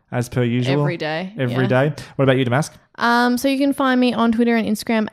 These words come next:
Speaker 2: at Maskymoo, M A S K Y M O O. I haven't been doing a whole lot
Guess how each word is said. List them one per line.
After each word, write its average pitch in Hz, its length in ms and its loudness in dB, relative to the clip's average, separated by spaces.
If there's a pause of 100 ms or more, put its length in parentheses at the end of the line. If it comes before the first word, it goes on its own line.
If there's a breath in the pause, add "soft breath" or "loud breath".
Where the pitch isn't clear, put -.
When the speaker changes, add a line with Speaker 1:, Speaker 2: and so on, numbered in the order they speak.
Speaker 2:
at 226 160 0
Maskymoo, 233 760 0
M 220 180 -2
A 208 120 -2
S 208 120 -4
K 214 260 -4
Y 202 420 -2
M 202 340 -2
O 196 380 -2
O. 190 400 0 (760 loud breath)
I 233 180 -4
haven't 381 500 -6
been 269 160 2
doing 240 240 0
a 196 60 -4
whole 196 540 -2
lot - 500 -8